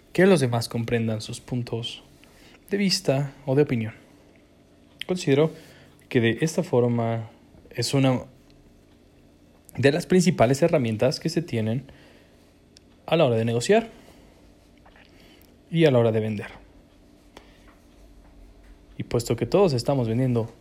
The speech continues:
inclusive nuestra imagen todos los días, es de vital importancia poder comunicarnos de manera eficiente. ¿Qué piensan ustedes? ¿Cuáles son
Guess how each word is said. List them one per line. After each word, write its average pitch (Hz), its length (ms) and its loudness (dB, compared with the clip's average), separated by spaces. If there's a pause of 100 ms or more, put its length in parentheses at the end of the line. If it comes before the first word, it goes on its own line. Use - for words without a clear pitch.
(600)
inclusive 135 560 -2
nuestra 147 320 -2
imagen 117 380 -4
todos 165 180 0
los 113 180 -4
días, 135 420 -6 (100)
es 135 380 -6 (920)
de 147 360 0
vital 135 280 -2
importancia 113 800 -4
poder 107 400 -4 (540)
comunicarnos 117 680 2
de 120 60 0
manera 110 240 -2
eficiente. 139 500 -2 (1800)
¿Qué 208 120 2
piensan 208 320 4
ustedes? - 500 -6 (540)
¿Cuáles 135 260 2
son 131 380 2